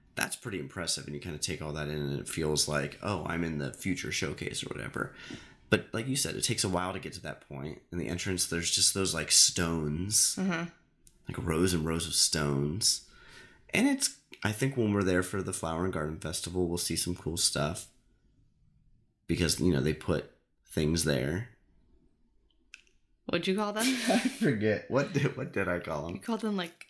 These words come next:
Speaker 2: either bush sculptures or shrub sculptures.
Speaker 1: I think they were shrub sc-, I
Speaker 2: Yeah.
Speaker 1: could not remember the word topiary and called them shrub sculptures.
Speaker 2: Yeah, he texted me something about, like, "There'll be cool s-, shrub sculptures."
Speaker 1: When
Speaker 2: I'm
Speaker 1: we're at
Speaker 2: like,
Speaker 1: Disney
Speaker 2: "Oh,
Speaker 1: next
Speaker 2: yeah?
Speaker 1: time.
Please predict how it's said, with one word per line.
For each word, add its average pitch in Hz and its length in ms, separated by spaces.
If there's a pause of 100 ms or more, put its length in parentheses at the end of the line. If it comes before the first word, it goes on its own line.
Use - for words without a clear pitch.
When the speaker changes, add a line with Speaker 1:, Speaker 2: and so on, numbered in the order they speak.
Speaker 2:
either 214 240
bush 190 340
sculptures 240 540
or 196 120
shrub 156 360
sculptures. - 460
Speaker 1:
I 135 60
think 135 140
they 127 100
were 117 80
shrub 98 420
sc-, - 180
I 123 240
Speaker 2:
Yeah. - 240 (280)
Speaker 1:
could 127 180
not 113 340
remember 95 520
the 87 100
word 80 340
topiary 69 600
and - 100
called - 280
them 80 160
shrub - 360
sculptures. - 440
Speaker 2:
Yeah, 180 100
he 185 180
texted 180 460
me 170 360 (100)
something 151 340
about, 156 300
like, 190 160
"There'll 233 120
be 226 100
cool 240 260
s-, - 240
shrub 220 440
sculptures." 185 880
Speaker 1:
When 120 160
Speaker 2:
I'm 180 80
Speaker 1:
we're 185 80
at 175 60
Speaker 2:
like, - 160
Speaker 1:
Disney 156 240
Speaker 2:
"Oh, 185 60
Speaker 1:
next 180 120
Speaker 2:
yeah? 180 220
Speaker 1:
time. 127 160